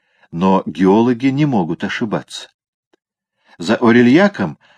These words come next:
Оливье и Жаклин пересели назад, а майор с псом взялись вести машину.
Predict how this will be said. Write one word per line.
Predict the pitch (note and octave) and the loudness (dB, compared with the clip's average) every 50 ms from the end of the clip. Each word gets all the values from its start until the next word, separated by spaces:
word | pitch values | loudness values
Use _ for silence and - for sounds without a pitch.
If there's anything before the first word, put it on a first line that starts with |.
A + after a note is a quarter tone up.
| _ _ _ - | _ _ _ -2
Оливье | G2+ G#2+ A2 A2+ G#2+ G#2 G2+ G#2 G#2 - | 2 4 4 4 4 4 2 2 2 2
и | - G2+ | 2 0
Жаклин | F2+ F#2 G2 F#2 - A#2 B2 D#3+ E3+ C#3 | 0 0 0 0 0 2 2 2 2 2
пересели | - A#2 F#2 F2 - - C#3 C#3 C3+ | 0 -2 -2 -2 -2 -4 -4 -4 -2
назад, | A2 F#2+ D#2+ D2+ - D#2+ D#2 D#2+ - - - _ _ _ _ _ _ - | -4 -4 -6 -4 -2 -2 -2 -4 -6 -12 -20 _ _ _ _ _ _ -8
а | - F#2 F#2 | -4 -2 0
майор | F#2 F#2+ F#2+ G2 D#3 G3 G3+ - - _ | 2 2 4 4 6 4 4 2 0 _
с | - - | -18 -20
псом | - - - - - F#2 E2+ D#2 C#2+ C2 _ _ _ _ _ | -18 -18 -14 -6 -2 -2 -2 -2 -4 -10 _ _ _ _ _
взялись | - E2+ E2 E2+ F#2+ A2 D#3+ E3 - | -8 -4 -2 0 2 2 2 0 0
вести | A#2+ G#2 - - - C3+ | -2 -2 -2 -2 -4 -6
машину. | C3 C3 A2 - - - E3 D#3 E3 - | -6 -4 -6 -8 -6 -6 -6 -6 -8 -10